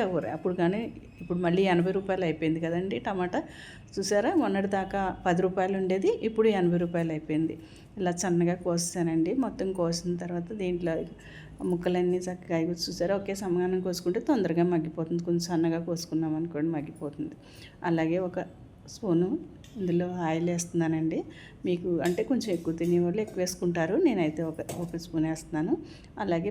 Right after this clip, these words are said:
పచ్చిమిరపకాయలు అన్నమాట అండి, తగినన్ని పచ్చిమిరపకాయలు. త-, ఆ పచ్చిమిరపకాయలు కొంచెం మా-, వేగితే సరిపోతుందండి. ఇందులో మనం ఇంకా ధనియాలు,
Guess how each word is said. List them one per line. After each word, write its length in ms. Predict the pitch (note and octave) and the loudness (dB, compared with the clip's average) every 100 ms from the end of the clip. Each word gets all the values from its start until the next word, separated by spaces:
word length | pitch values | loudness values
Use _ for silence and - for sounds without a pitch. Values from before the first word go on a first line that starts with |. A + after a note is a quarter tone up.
| G3+ | -2
పచ్చిమిరపకాయలు 480 | F3+ - F3+ E3+ E3 | -2 -2 -2 0 0
అన్నమాట 280 | F3 D#3+ E3+ | 0 0 -2
అండి, 180 | D#3+ E3 E3+ | 0 0 -2
తగినన్ని 380 | D#3+ E3 E3 E3+ | 0 2 2 0
పచ్చిమిరపకాయలు. 600 | C#3 - E3 D#3 C#3+ F#3+ E4 - - - - | -2 -4 -4 -2 -2 0 -2 -4 -16 -12 -6
త-, 260 | F#3 F#3 F#3+ | -4 -4 -4
ఆ 40 | F#3 | -4
పచ్చిమిరపకాయలు 500 | F#3+ F#3+ F#3 F3+ F3 F#3+ | -4 -2 -2 0 0 0
కొంచెం 280 | F#3+ A3 A3+ | 0 0 0
మా-, 180 | F3 E3+ - - - - | 2 0 -4 -16 -10 2
వేగితే 340 | A#3 G3+ G3 A#3 | 2 4 0 0
సరిపోతుందండి. 760 | A3+ - F3 F3 F3 E3+ F3 C#4+ | -2 -2 -2 0 2 2 2 2
ఇందులో 260 | B3 F#3+ G3+ G3+ | 2 0 -2 -2
మనం 120 | G3+ F#3+ | -2 -2
ఇంకా 180 | F3+ F3+ F3+ - - | -2 -2 -2 -6 -2
ధనియాలు, 400 | F3 F3 F3 F3 | 0 2 2 0